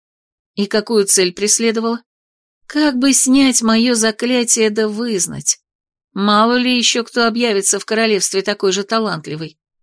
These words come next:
А мы и не готовы. Ой, Наташа,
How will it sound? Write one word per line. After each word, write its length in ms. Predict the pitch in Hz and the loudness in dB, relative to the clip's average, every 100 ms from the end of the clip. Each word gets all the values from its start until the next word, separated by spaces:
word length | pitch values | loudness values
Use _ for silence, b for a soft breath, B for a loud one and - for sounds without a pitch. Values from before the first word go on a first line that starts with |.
| _ - | _ -2
А 140 | 214 | 0
мы 220 | 214 247 240 | 2 2 2
и 60 | |
не 120 | 180 | 0
готовы. 520 | 170 165 160 180 190 196 _ _ _ _ _ _ _ _ _ _ - | -2 -4 -4 -6 -6 -12 _ _ _ _ _ _ _ _ _ _ -4
Ой, 400 | 294 277 233 202 | 0 2 4 2
Наташа, 1040 | 196 247 - - 262 226 - - 240 | 0 -2 -4 -4 -2 0 0 0 -2